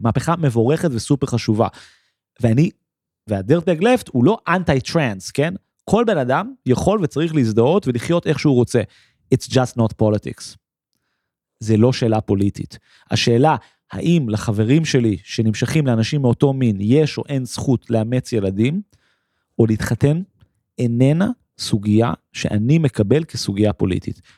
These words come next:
פוליטיקה עוסקת בכוח ובכסף, ולא עוסקת בזיונים שלי. האם גם לזיון שלי יש מימד פוליטי? מאה אחוז, יחסים בין גבר לאישה, או בין גוף ח-, חדיר לגוף נחד-, בטח,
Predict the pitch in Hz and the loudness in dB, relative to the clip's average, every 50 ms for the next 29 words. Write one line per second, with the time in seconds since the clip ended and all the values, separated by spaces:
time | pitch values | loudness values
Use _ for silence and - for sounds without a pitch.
0 | _ - - 120 151 190 - 226 208 - 208 - - - - 143 135 - 110 98 | _ -2 2 2 4 4 2 2 0 -2 -2 -2 -2 0 0 0 0 0 -4 -6
1 | 104 - - - - - - - - - _ _ _ _ - 113 107 107 107 - | -6 -8 -6 -4 -4 -4 -4 -6 -10 -14 _ _ _ _ -4 -2 -2 -2 -2 0
2 | - 107 98 - - - - - _ - - - _ _ _ - - 107 123 202 | 0 -2 -2 -2 -6 -12 -12 -14 _ -20 -20 -20 _ _ _ -2 2 4 4 4
3 | 254 277 - - - 127 120 - 165 - _ _ - 139 175 185 214 277 294 311 | 4 2 0 -2 -4 -4 -2 -4 -8 -10 _ _ -4 -2 0 0 0 0 -2 -2
4 | 311 285 - 254 240 226 202 _ _ _ _ _ _ _ _ _ _ - - 104 | -4 -6 -4 -4 -4 -6 -6 _ _ _ _ _ _ _ _ _ _ -14 -12 -6
5 | - 156 208 202 165 - 110 151 156 196 208 190 156 117 127 123 143 175 185 - | 0 2 2 2 0 0 0 2 2 2 2 0 0 0 0 0 0 0 0 0
6 | - 151 123 117 135 143 - - 135 127 135 143 - - 139 160 190 - 254 233 | 0 2 2 4 2 2 0 -2 -2 0 0 0 0 0 2 2 2 2 0 -2
7 | - _ _ - 226 269 311 320 302 - - 262 240 - - 165 151 160 147 - | -2 _ _ -4 0 2 2 2 2 2 0 0 0 0 -2 -4 -4 -4 -4 -2
8 | 202 180 165 151 139 151 165 165 160 151 135 123 - - 196 202 196 175 151 139 | -2 -2 -2 0 2 2 2 2 2 2 0 0 0 0 2 2 4 4 2 2
9 | 131 143 135 120 123 160 151 - - - - 143 - - - - 131 123 151 180 | 0 -2 -2 0 -2 -2 -2 -4 -8 -16 -16 -16 -14 -10 -8 -8 -6 -4 -2 -2
10 | 170 156 139 143 151 - 151 143 - - - - 196 277 294 - 220 | -2 -2 -4 -6 -6 -8 -8 -8 -8 -10 -6 0 2 2 2 2 -2